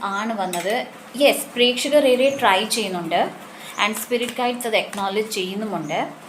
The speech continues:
ഓക്കെ, you know, നിങ്ങൾ ഏറെ ട്രൈ ചെയ്യുന്നുണ്ട്, but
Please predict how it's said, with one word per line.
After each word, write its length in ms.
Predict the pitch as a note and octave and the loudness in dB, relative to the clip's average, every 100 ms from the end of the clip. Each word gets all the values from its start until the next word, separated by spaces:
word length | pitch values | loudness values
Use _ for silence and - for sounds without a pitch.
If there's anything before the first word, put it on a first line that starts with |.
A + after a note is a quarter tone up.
| - - - - - - - - - - - - - - - - - - - - - - - - - - - - - - - - - - - B3 | -18 -18 -18 -14 -14 -14 -16 -16 -16 -16 -16 -18 -18 -18 -18 -18 -20 -18 -18 -18 -18 -18 -20 -20 -20 -20 -20 -18 -18 -18 -16 -18 -18 -18 -4 -2
ഓക്കെ, 160 | A#3+ - - - - - - - B3+ | -2 -6 -10 -18 -18 -18 -16 -2 2
you 80 | D4 | 4
know, 140 | F4+ F4+ - - - - - - B3 | 4 2 -2 -14 -18 -18 -8 0 4
നിങ്ങൾ 180 | C#4+ E4 | 6 6
ഏറെ 180 | C4+ C#4+ D4 | 6 4 2
ട്രൈ 180 | B3 G#3 A#3+ B3 | 4 4 4 0
ചെയ്യുന്നുണ്ട്, 440 | A3 G3 F3+ F#3 D4 F#4 G#3+ | 0 -2 -2 0 0 0 4
but 160 | A3+ | 4